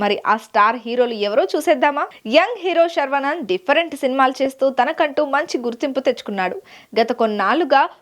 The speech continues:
ఫెయిల్యూర్స్ ఎదుర్కొంటున్న ఈ కుర్ర హీరో భారీ హిట్ కోసం ఎదురు చూస్తున్నాడు. మారుతి దర్శకత్వంలో వచ్చిన మహానుభావుడు తర్వాత సరైన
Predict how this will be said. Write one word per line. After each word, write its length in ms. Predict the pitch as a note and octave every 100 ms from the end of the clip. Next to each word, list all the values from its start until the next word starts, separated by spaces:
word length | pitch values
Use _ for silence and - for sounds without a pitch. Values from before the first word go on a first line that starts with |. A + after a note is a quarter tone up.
| _ D4+
ఫెయిల్యూర్స్ 480 | F4+ F4 F#4 F4+ - B3
ఎదుర్కొంటున్న 460 | B3+ B3+ B3 A#3 A3+ -
ఈ 20 | A#3 B3+
కుర్ర 220 | C4 F4 C4
హీరో 240 | B3+ A#3 C4 D4+ F#3
భారీ 260 | E3+ A#3 C4+ G#3+
హిట్ 120 | A3 -
కోసం 220 | C4+ D4+ C4+
ఎదురు 160 | A#3+ -
చూస్తున్నాడు. 500 | B3+ - G3 F#3+ F3 - - - - A3+
మారుతి 340 | D4 G4 G4 D4
దర్శకత్వంలో 580 | C4 - C4+ C4 B3+ B3+ A#3
వచ్చిన 200 | A#3 A#3+ F3+
మహానుభావుడు 580 | E3 A3+ C4 B3+ B3+ A#3+ A#3
తర్వాత 160 | G#3 B3+ A#3 A#3 C#4 - _ -
సరైన 320 | E4+ F4